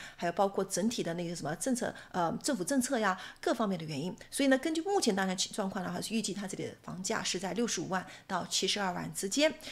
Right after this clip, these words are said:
但它并不能担保说，哎，到再过六个月，呃，房价会怎么样？大家，大家不可而知，不得而知。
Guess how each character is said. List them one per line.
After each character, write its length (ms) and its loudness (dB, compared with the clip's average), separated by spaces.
但 160 6
它 80 6
并 260 2
不 60 2
能 160 0
担 100 0
保 140 2
说， 160 4
哎， 160 4
到 260 8
再 200 6
过 300 8
六 180 6
个 80 4
月， 260 8
呃， 180 0
房 220 -4
价 160 0
会 140 -2
怎 100 -4
么 80 -4
样？ 180 2
大 120 0
家， 60 -4
大 100 0
家 120 -4
不 140 -4
可 180 -8
而 60 -4
知， 220 -4
不 80 -2
得 100 0
而 140 -4
知。 200 -2